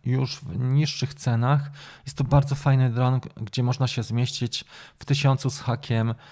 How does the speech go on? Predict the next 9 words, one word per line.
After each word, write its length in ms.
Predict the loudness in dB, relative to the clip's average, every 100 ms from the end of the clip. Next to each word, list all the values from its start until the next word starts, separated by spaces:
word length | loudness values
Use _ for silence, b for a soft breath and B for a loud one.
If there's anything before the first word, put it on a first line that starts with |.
| B -4
nawet 300 | 4 4 4
w 80 | 2
tej 160 | 0 2
wersji 340 | 2 0 2
Nightfire, 800 | 2 0 -2 -2 0 0 -2 -4 -8 _ -10
i 60 |
to 80 | -4
jest 120 | -2
naprawdę 680 | -2 -2 -2 -2 0 2 0